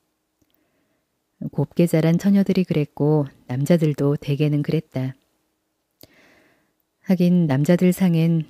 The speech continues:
배추적 같은 허드렛 음식은 아예 올리지도 않았다. 생선전이나 고기전,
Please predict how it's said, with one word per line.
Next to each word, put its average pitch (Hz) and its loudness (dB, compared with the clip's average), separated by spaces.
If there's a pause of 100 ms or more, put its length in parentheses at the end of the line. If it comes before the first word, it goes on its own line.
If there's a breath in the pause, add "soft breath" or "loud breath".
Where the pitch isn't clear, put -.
배추적 156 -4
같은 160 -2
허드렛 190 -2
음식은 147 -2 (100)
아예 139 -2
올리지도 151 0
않았다. 135 -2 (2250)
생선전이나 175 4
고기전, 147 -2